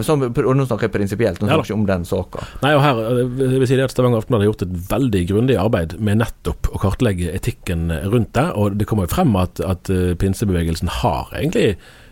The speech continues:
Speaker 2: eh, en nokså utviklet bevissthet, eh, knyttet til, til håndtering av, av graver, samtidig som det er en erkjennelse av at her er det nok behov for en tydeligere spesifisering, eh, og det går vel fint an å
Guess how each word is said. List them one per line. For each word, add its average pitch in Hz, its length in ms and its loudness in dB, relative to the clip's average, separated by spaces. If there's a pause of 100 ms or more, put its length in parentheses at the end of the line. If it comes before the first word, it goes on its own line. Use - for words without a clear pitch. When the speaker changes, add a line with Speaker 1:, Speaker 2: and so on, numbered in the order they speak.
(100)
Speaker 2:
eh, 98 320 -2
en 101 80 0
nokså 101 320 -2 (240)
utviklet - 400 -6
bevissthet, - 880 -2
eh, 85 100 -2
knyttet 95 320 -2
til, 85 160 0 (160)
til 87 320 -2
håndtering 85 480 -2
av, 82 320 -2
av 82 320 -2
graver, 120 400 0 (400)
samtidig 143 400 2
som 113 80 2
det 107 80 2
er 107 320 2
en - 400 -2
erkjennelse 98 400 0
av 87 160 2
at - 80 0
her 90 160 2
er 90 80 0
det 85 80 0
nok - 160 -8
behov 85 300 0
for 78 100 -2
en 76 160 -2
tydeligere 85 720 -2 (100)
spesifisering, 107 1000 -2 (580)
eh, 151 140 0
og 165 180 2
det 156 80 4
går 143 160 4
vel 113 160 2
fint - 320 -2
an 151 320 0
å 110 140 2